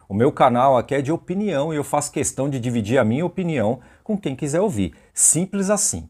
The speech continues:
A liberação do Rafinha pro festival do Bayern de Munique lá, que já tinha sido tratado há uns cinco, seis meses atrás,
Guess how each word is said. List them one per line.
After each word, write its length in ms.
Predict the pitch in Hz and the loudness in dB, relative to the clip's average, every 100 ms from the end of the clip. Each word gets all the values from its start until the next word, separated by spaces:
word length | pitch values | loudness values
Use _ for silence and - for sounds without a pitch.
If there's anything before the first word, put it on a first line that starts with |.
| _ | _
A 80 | 127 | 4
liberação 600 | 175 190 208 185 - 220 | 6 6 6 6 4 2
do 80 | 240 | 4
Rafinha 500 | 202 185 - 170 190 | 4 4 2 -2 -2
pro 160 | - 127 | -2 -4
festival 640 | - 151 - 104 123 139 | -2 -2 -2 2 4 6
do 100 | 110 | 4
Bayern 280 | 98 123 120 | 4 4 2
de 80 | 107 | 0
Munique 420 | 107 104 131 98 | -2 -2 -4 -4
lá, 260 | 87 120 | 2 2
que 120 | 135 95 | 2 -2
já 120 | 101 | -4
tinha 220 | - 131 | -4 -4
sido 320 | - 131 123 | -4 -2 -4
tratado 500 | 117 117 90 113 117 | -2 -2 0 2 2
há 60 | 110 | 2
uns 80 | 101 | 0
cinco, 240 | - 147 | -4 -4
seis 240 | - 117 | -2 -2
meses 240 | 101 113 101 | 0 0 0
atrás, 580 | 95 104 107 123 117 | -2 0 0 0 -2